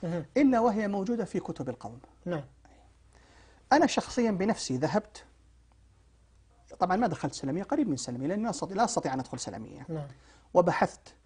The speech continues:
Speaker 2: وأخذت وعود كثيرة أنهم هم يب-، يعبدون الفرج ويقولون كذا في وضع معين في الصلاة، ويقولوا: "منها خرجنا وإلي"، كلام يعني في فرج، يعني كلام ما، ما، ما أستطيع أن أقوله الآن.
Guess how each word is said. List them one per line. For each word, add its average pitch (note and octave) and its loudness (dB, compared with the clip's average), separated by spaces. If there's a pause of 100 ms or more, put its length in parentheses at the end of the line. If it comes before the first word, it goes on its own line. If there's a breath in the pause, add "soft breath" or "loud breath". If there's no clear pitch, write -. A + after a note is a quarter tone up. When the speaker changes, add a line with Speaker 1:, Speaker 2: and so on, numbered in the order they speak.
(420 soft breath)
Speaker 2:
وأخذت A3 2
وعود F#3+ 2
كثيرة F#3 4
أنهم F#3+ 0
هم G3 2
يب-، F3 4
يعبدون F3 4
الفرج E3 2
ويقولون F3 6
كذا E3 4
في D#3+ 4
وضع D#3+ 4
معين D#3+ 2
في D3 -10
الصلاة، D#3+ 2
ويقولوا: D#3+ 2
"منها E3 0
خرجنا D#3+ 0
وإلي"، E3+ 2 (360 loud breath)
كلام A#3+ 8
يعني E3 0
في E3+ 0
فرج، E3+ 2
يعني F#3+ -2
كلام G#3 6
ما، A3 0
ما، G#3+ 0
ما F#3 2
أستطيع C#3+ 0
أن C3 -4
أقوله B2+ -2
الآن. C#3+ -4